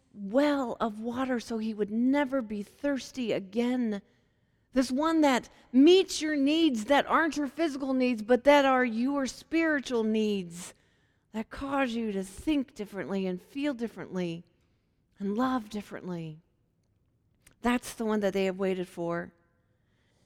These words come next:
<clears throat> And then drop down to verse thirty-nine. Many of the Samaritans from the village believed in Jesus because the woman had said,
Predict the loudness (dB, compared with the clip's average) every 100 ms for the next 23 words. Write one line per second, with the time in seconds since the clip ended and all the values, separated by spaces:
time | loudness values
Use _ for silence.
0 | _ _ _ _ -6 -2 0 -2 -4 2
1 | 4 6 4 2 4 2 2 0 -4 -2
2 | 0 2 2 0 0 -4 -8 -18 _ _
3 | _ _ -20 _ 4 8 8 8 6 2
4 | 2 4 4 4 0 0 0 0 2 2
5 | 2 2 0 0 2 2 4 6 4 2
6 | 0 2 4 4 2 0 -2 -4 0 0
7 | 0 0 4 4 6 4 2 2 2 2
8 | -2